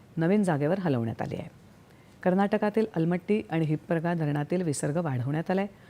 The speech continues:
त्यामुळे तीर्थस्थान नरसोबाची वाडी मंदिर पाण्याखाली गेलं आहे. रायगड जिल्ह्यात महाड येथे राष्ट्रीय आपत्ती प्रतिसाद दलाची तुकडी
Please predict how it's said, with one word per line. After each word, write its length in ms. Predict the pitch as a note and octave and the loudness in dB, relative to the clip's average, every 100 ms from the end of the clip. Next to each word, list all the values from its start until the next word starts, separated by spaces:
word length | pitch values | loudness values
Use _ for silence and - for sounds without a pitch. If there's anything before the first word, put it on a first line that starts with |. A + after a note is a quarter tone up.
| - | -8
त्यामुळे 260 | D#3+ D3+ D#3 | -2 0 0
तीर्थस्थान 600 | - D3+ D3 F3 F3 E3 | 0 0 0 0 0 0
नरसोबाची 520 | D#3 C#3+ D#3 D#3 - | 0 0 0 0 -2
वाडी 240 | D3+ C#3 D3 | -2 0 0
मंदिर 340 | E3+ F3+ B2+ | 2 2 2
पाण्याखाली 440 | - D#3 C3 A#2 | 0 0 0 -2
गेलं 200 | A2+ - | -4 -6
आहे. 80 | - - - - - - - - | -8 -12 -20 -20 -20 -20 -20 -4
रायगड 280 | E3+ F3 G3+ | 2 4 4
जिल्ह्यात 400 | G#3 A3 G#3+ A3 | 4 2 2 0
महाड 280 | F3+ D3+ F3+ | -2 0 0
येथे 240 | F3+ G3+ | 0 -2
राष्ट्रीय 400 | G#3 C#3+ C3 D#3+ | -4 -4 -4 -4
आपत्ती 360 | C#3+ D3 C#3+ E3 | -4 -4 -4 -4
प्रतिसाद 520 | E3+ C#3 C#3+ - C#3 | -2 -4 -4 -2 -2
दलाची 400 | C#3 C#3 D3 - | -2 -2 -2 -4
तुकडी 320 | E3+ C#3 D3+ | -6 -4 -4